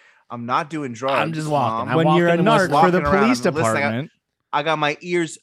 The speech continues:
Speaker 1: open. I'm listening to the sounds of the city. You know, the
Speaker 3: Arthur
Speaker 1: cars go
Speaker 3: style,
Speaker 1: by.
Speaker 3: yeah.
Speaker 1: And
Speaker 2: Man,
Speaker 1: you
Speaker 2: this
Speaker 1: hear
Speaker 2: Molly
Speaker 1: someone be
Speaker 2: sure
Speaker 1: like,
Speaker 2: was
Speaker 1: "Molly
Speaker 2: expensive.
Speaker 1: costs twenty-five dollars a piece of Molly."
Speaker 2: <laughs>
Speaker 1: And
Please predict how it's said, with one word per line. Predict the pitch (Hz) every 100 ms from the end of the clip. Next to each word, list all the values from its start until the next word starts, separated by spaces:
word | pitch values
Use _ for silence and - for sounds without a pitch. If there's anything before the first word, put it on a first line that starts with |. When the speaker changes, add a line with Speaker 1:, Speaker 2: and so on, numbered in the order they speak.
| -
Speaker 1:
open. | 160 160 143
I'm | 123
listening | 139 - 151
to | 139
the | 135
sounds | - 147 156 143
of |
the | 135
city. | 131 170 156 117 107 _ _ -
You | 135
know, | 135 135
the | 131
Speaker 3:
Arthur | 135 143
Speaker 1:
cars | 160 117
go | 147
Speaker 3:
style, | 107 135 131 117
Speaker 1:
by. | 113
Speaker 3:
yeah. | 101
Speaker 1:
And | 101 320 349 339 320 294 262 240 _ - 214
Speaker 2:
Man, | 339 339
Speaker 1:
you | 311
Speaker 2:
this |
Speaker 1:
hear | 285
Speaker 2:
Molly | 294
Speaker 1:
someone | 339 320
be |
Speaker 2:
sure | 311 330
Speaker 1:
like, | 330 302
Speaker 2:
was |
Speaker 1:
"Molly | 247 294 277 269
Speaker 2:
expensive. | 285
Speaker 1:
costs | 269 240 -
twenty-five | 285 285 277 277 247
dollars | 269 262 262 254
a | 214
piece | 392 269 277
of | 269
Molly." | 285 285 262 240 220
Speaker 2:
<laughs> | 190 170
Speaker 1:
And | -